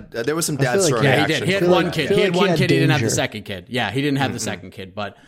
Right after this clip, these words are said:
Speaker 1: Mm-hmm.
Speaker 3: but still, I mean, this is after Ferguson. This is after Gaethje. Like, and he was a dad. But I wonder, like, I wonder if it happened sooner. Like, I wonder if, like, twenty fifteen, twenty sixteen, he has,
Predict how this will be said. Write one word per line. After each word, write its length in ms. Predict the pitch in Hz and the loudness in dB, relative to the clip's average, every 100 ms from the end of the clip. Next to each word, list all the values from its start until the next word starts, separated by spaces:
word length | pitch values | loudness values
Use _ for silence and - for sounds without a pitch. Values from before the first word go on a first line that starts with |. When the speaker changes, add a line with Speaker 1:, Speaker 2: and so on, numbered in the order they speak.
| - _ | -20 _
Speaker 1:
Mm-hmm. 160 | 110 95 | -14 -8
Speaker 3:
but 120 | 165 | -6
still, 200 | - 220 | -4 -4
I 140 | 123 120 | -2 -2
mean, 260 | 131 127 | -2 -2
this 180 | 139 170 | -2 -4
is 120 | 160 | -2
after 400 | 135 151 147 165 | -2 -2 -2 -4
Ferguson. 640 | - 139 131 131 139 135 135 | -2 -2 -2 -2 -2 0 0
This 160 | 131 131 | -2 -4
is 80 | |
after 300 | 127 127 - | -6 -6 -6
Gaethje. 360 | 120 123 123 127 | -6 -6 -4 -4
Like, 180 | 123 117 | -4 -4
and 80 | 131 | -2
he 60 | |
was 120 | 135 127 | -2 -2
a 40 | |
dad. 240 | 135 131 127 | -2 -2 0
But 60 | |
I 100 | 139 | -2
wonder, 400 | 143 170 180 180 | 0 -2 0 -2
like, 420 | 160 151 - - _ _ _ _ _ _ _ _ _ _ _ - | 0 -2 -4 -14 _ _ _ _ _ _ _ _ _ _ _ -6
I 100 | 151 | -2
wonder 340 | 165 170 170 | 0 0 0
if 100 | 160 | -2
it 80 | 151 | -2
happened 400 | 139 135 131 113 | 0 -2 -2 -4
sooner. 560 | - 104 101 67 92 - _ _ | -8 -10 -14 -16 -20 -20 _ _
Like, 160 | 120 120 | -8 -4
I 40 | |
wonder 220 | 123 131 | -2 -2
if, 80 | 127 | -4
like, 140 | 123 | -6
twenty 220 | - 131 123 | -8 -8 -8
fifteen, 340 | 123 123 120 | -10 -8 -10
twenty 220 | 113 113 | -8 -10
sixteen, 520 | 107 107 - 107 101 101 | -10 -12 -14 -14 -12 -12
he 100 | 98 | -12
has, 500 | 98 92 90 - | -12 -12 -10 -10